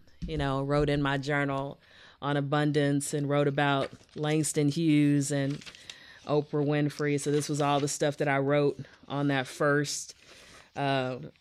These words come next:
and I went and tabbed the second, This Is Access. I left a couple of pages for more writing on abundance.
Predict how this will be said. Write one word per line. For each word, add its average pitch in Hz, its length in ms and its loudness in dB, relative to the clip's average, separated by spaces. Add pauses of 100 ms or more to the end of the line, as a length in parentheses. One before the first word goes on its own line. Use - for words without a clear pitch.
(220)
and 147 100 -4
I 143 40 0
went 151 200 2
and 139 80 2
tabbed 151 360 0
the 131 80 -4
second, 170 420 2
This 160 220 2
Is 135 120 -6
Access. 143 640 2
I 139 80 2
left 147 240 -2
a 147 60 -2
couple 143 260 -2
of 139 80 -4
pages 147 480 0
for 139 320 -4
more 147 300 0
writing 143 440 0
on 139 140 -2
abundance. 147 640 -4